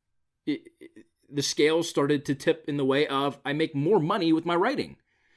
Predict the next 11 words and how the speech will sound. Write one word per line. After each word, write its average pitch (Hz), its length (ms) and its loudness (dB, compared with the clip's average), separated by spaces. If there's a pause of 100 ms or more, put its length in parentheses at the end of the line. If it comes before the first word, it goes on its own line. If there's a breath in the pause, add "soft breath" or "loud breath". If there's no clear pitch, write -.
(140)
So, 170 600 2
you 165 80 -2
know, 139 320 0
when 160 360 -4
I 160 220 2
left 165 320 -2
Met-Rx 127 720 -4 (420 soft breath)
and 139 140 -4
started 247 380 -2
Wake 120 260 0
Fitness, 110 540 -10